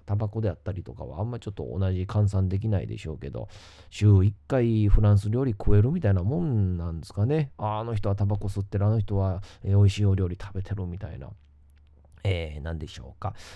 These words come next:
えー、ちなみにピースのあまりの人気ぶりから、当時パッケージに使用されていた紺色は、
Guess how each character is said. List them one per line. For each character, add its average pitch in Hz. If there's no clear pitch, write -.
え 151
ー、 147
ち -
な 190
み 180
に 165
ピ 240
ー -
ス -
の 104
あ 113
ま 170
り -
の 156
人 117
気 101
ぶ 92
り 90
か -
ら、 117
当 175
時 98
パ -
ッ 190
ケ -
ー 98
ジ 107
に 92
使 -
用 90
さ 92
れ 92
て 98
い 90
た 90
紺 101
色 92
は、 98